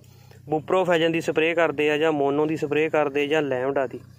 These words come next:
ਅਸਲ ਦੇ ਵਿੱਚ ਇਹ ਤੋਂ ਘਬਰਾਉਣ ਦੀ ਲੋੜ ਹੀ ਨਹੀਂ ਹੈਗੀ। ਅਗਰ ਤੁਸੀਂ ਮਿੱਟੀ ਦੇ ਵਿੱਚੋਂ ਤਿੰਨ ਫੁੱਟ ਡੂੰਘੀ, ਠੀਕ ਹੈ,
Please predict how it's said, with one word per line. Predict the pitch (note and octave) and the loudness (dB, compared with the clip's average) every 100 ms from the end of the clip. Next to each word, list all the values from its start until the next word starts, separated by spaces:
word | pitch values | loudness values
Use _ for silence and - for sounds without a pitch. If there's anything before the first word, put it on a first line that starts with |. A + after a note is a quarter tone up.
| - - - - D3 | -20 -20 -20 -6 -4
ਅਸਲ | C#3+ F#3+ | 0 0
ਦੇ | F#3+ | 0
ਵਿੱਚ | F#3+ F3 | 0 -2
ਇਹ | F#3+ F3 | -2 0
ਤੋਂ | F#3 F#3 | 0 0
ਘਬਰਾਉਣ | F#3 F#3+ F3 | 2 2 2
ਦੀ | D#3+ | 0
ਲੋੜ | D#3+ D3 D#3 D#3+ | 0 2 2 2
ਹੀ | F3 | 0
ਨਹੀਂ | F#3 D3 D3 | 2 0 0
ਹੈਗੀ। | C3 B2+ C#3 - - - - - D#3+ | -2 -4 -6 -12 -20 -20 -20 -8 -4
ਅਗਰ | D#3 F#3 | 2 0
ਤੁਸੀਂ | D#3+ E3 E3+ F3+ F3 - - - | 0 -2 0 -2 -4 -16 -20 -8
ਮਿੱਟੀ | - E3 - - G#3 | -2 -2 -2 -2 0
ਦੇ | G3 | 2
ਵਿੱਚੋਂ | D#3 C3 - D3+ C3 - - _ _ | 0 -4 -4 -2 -2 -6 -20 _ _
ਤਿੰਨ | - E3 F3 F#3 | -2 0 2 0
ਫੁੱਟ | - D#3 - | 0 -2 0
ਡੂੰਘੀ, | D#3 C#3 F3 F#3+ F#3 D4+ D#4 D4+ - C4+ D4+ D4+ | -4 0 0 0 0 0 -2 -4 -8 -6 -2 -2
ਠੀਕ | D4 D3+ | -2 0
ਹੈ, | E3+ | 0